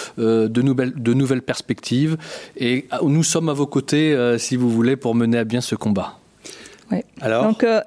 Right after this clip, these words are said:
Speaker 2: et, et le numérique a besoin des femmes parce que, euh, peinent, les entreprises, malgré cette sensibilisation, peinent à recruter dans ce domaine, hein. Et les femmes ont besoin d'être représentées dans les métiers de demain.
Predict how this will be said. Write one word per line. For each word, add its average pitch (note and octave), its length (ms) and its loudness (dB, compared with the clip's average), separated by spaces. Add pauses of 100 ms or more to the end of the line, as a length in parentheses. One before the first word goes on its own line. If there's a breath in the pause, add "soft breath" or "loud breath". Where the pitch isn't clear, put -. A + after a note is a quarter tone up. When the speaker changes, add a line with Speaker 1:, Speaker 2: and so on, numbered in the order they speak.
(100)
Speaker 2:
et, A3+ 380 4
et G3+ 40 2
le A3 140 4
numérique C4 680 2 (280)
a F3 280 0
besoin G3+ 440 0
des F#3 160 2
femmes G3 560 0
parce F3 200 0
que, - 140 0
euh, F3+ 380 4 (520 loud breath)
peinent, C4 400 4 (200)
les G3 180 2
entreprises, A3 580 0
malgré F#3+ 400 0
cette F#3+ 360 0
sensibilisation, G#3 1080 0
peinent F#3+ 280 0
à F3+ 100 2
recruter B3+ 460 0
dans G3 180 0
ce - 160 -2
domaine, E3+ 420 2
hein. F3+ 160 0 (460 loud breath)
Et C#4 140 4
les C4+ 140 4
femmes C#4+ 440 0
ont A3+ 140 2
besoin A#3 560 2 (100)
d'être G#3 460 0 (280)
représentées A3+ 600 0
dans G3+ 120 0
les G3 120 -2
métiers F#3 300 0
de F#3 100 2
demain. D#3+ 340 0